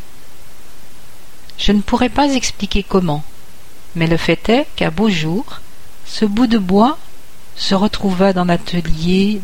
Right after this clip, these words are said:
d'un vieux menuisier, lequel avait pour nom Antonio,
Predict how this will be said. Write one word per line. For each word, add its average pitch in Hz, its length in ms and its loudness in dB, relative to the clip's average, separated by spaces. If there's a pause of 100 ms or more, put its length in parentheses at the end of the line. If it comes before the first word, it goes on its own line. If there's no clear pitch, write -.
d'un 170 100 6
vieux 160 420 2
menuisier, 175 760 2 (840)
lequel 247 520 0 (180)
avait 180 240 2
pour 180 300 0
nom 175 240 2
Antonio, 180 640 2